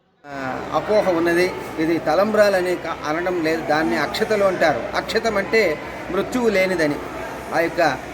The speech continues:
నాశనము లేనిది అని దాని అర్థం. కాబట్టే ఆ అక్షతలను మన శిరస్సు పైన వేసుకుంటే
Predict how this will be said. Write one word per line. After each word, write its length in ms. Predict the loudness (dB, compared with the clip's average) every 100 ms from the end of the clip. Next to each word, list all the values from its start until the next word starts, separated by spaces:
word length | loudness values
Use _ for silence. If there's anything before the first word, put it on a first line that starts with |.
| -4
నాశనము 500 | 0 0 2 0 2
లేనిది 440 | 4 4 4 2
అని 140 | 0 0
దాని 280 | 2 2 2
అర్థం. 360 | 0 0 -2 -2 -8 -4
కాబట్టే 540 | -2 -2 0 2 0 -2 -4
ఆ 40 | 2
అక్షతలను 560 | 2 0 -2 0 0
మన 180 | 0 0
శిరస్సు 380 | -2 -2 -2 0
పైన 240 | 0 2
వేసుకుంటే 680 | 2 0 -2 -4 2 4 4